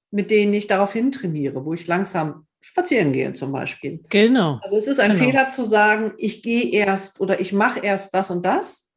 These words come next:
Speaker 1: was ich mir so erträume, wenn ich abgenommen habe, wenn ich mich besser fühle, wenn irgendwas
Speaker 2: Mhm.
Speaker 1: anders ist. Und es
Speaker 2: Ja.
Speaker 1: ist, finde, es ist genau andersrum. Jetzt
Speaker 2: Ja.
Speaker 1: Dinge zu machen, die einen Spaß machen und sich das zu suchen, was Spaß macht, um dahin zu kommen,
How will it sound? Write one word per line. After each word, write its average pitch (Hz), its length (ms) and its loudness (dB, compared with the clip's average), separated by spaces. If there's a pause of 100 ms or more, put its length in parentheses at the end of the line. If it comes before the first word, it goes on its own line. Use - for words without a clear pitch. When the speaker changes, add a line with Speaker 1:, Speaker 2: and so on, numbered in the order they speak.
(380)
Speaker 1:
was 196 160 -10
ich 196 100 -6
mir 196 140 -2
so 185 100 -2
erträume, 226 680 -2 (360)
wenn 208 460 -2
ich 226 500 -8 (460)
abgenommen 175 520 0
habe, 170 420 2
wenn 160 100 0
ich 170 120 -4
mich 180 120 -4
besser 185 280 -2
fühle, 170 380 0
wenn 156 140 -4
irgendwas 170 300 0
Speaker 2:
Mhm. - 60 0
Speaker 1:
anders 147 300 0
ist. - 380 -12 (400)
Und 208 260 0
es - 100 -2
Speaker 2:
Ja. - 60 0
Speaker 1:
ist, 202 180 -14
finde, 247 200 -2
es 208 160 0
ist 220 160 -6
genau 220 220 4
andersrum. 165 720 -2 (340)
Jetzt 202 160 2
Speaker 2:
Ja. - 340 -2
Speaker 1:
Dinge 285 200 0
zu 233 120 -4
machen, 220 260 0
die 208 100 2
einen 170 140 0
Spaß 226 420 0
machen 220 360 -4
und 190 380 -6
sich 185 400 -8 (480)
das 180 320 0
zu 220 80 -2
suchen, 208 240 -2
was 185 120 0
Spaß 196 300 2
macht, 180 180 -4
um 185 100 -4
dahin 208 280 0
zu 185 180 -10
kommen, 185 480 -6